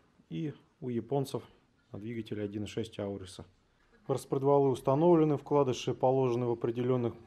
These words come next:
порядке. Здесь стоит фильтр. Его нужно вы-, вынуть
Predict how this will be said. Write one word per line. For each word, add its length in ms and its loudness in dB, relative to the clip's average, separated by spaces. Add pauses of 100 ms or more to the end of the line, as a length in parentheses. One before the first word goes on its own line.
(100)
порядке. 520 2 (760)
Здесь 240 2
стоит 320 0
фильтр. 480 4 (1700)
Его 180 -4
нужно 300 -2
вы-, 240 4
вынуть 580 0